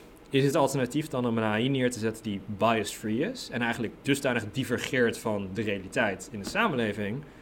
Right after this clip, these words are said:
Of is dat juist iets waar we naartoe moeten werken als samenleving? Dus is de A I dan leidend en corrigerend? Of moet die A I juist eigenlijk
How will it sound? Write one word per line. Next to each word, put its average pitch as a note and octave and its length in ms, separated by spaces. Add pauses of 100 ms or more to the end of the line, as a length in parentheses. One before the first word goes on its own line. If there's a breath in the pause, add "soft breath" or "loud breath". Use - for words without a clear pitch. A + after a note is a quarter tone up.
(400 loud breath)
Of C3 160
is D#3 140
dat B2 160
juist C3+ 260
iets B2 120
waar B2 140
we A#2+ 80
naartoe A2+ 460
moeten G3+ 220
werken G#2+ 360
als G#2+ 220
samenleving? G2+ 540
Dus A2+ 180
is A#2 160
de B2+ 100 (120)
A B2 140
I B2 80
dan G2+ 300
leidend D3 600
en A2 220
corrigerend? A#2 760
Of C3 240
moet B2+ 200
die D3 100
A A#2+ 80
I B2+ 120
juist A#2+ 400
eigenlijk A2+ 440